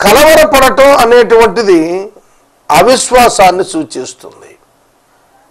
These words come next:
అపనమ్మికను సూచిస్తోంది. దేవుని కలిగిన వాడు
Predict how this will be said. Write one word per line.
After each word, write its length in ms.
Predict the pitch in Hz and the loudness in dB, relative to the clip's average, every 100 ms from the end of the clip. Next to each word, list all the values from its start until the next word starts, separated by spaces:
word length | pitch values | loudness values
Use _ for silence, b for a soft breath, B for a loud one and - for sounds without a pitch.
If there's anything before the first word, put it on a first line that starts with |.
| 139 | -4
అపనమ్మికను 760 | 147 233 240 240 240 233 233 | 0 0 0 0 0 0 -2
సూచిస్తోంది. 1000 | 226 185 160 170 151 - 131 104 - - - _ _ _ _ _ _ _ _ _ _ _ _ _ b b b b b b - | -2 -2 -4 -6 -10 -10 -10 -10 -14 -20 -20 _ _ _ _ _ _ _ _ _ _ _ _ _ b b b b b b -16
దేవుని 560 | 143 208 285 330 330 | -2 2 2 2 0
కలిగిన 400 | 233 269 262 269 269 | 0 0 0 0 2
వాడు 560 | 254 254 254 226 220 | 2 2 2 2 0